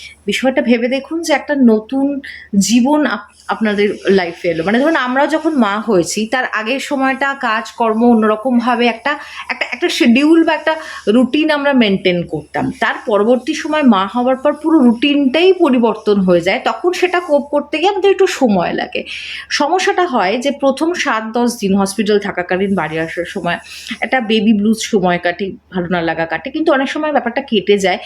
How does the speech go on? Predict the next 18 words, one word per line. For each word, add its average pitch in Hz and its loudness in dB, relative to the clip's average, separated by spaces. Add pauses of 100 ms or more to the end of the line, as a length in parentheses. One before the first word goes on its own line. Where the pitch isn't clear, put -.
(220)
কিন্তু 294 0
অনেকের 311 2
ক্ষেত্রে 339 -2
মাসের 233 2
পর 233 0 (120)
মাস 220 2
সমস্যাটা 202 -2
হয় 170 0 (960)
এবং 190 2
সমস্যাটা 208 -2
এমন 202 2
দিকে 214 2
যায়, 180 -2 (500)
আহ, 165 -2
মাদের 202 0
সুইসাইডাল 247 0
থটস 190 -2
আসে, 185 -2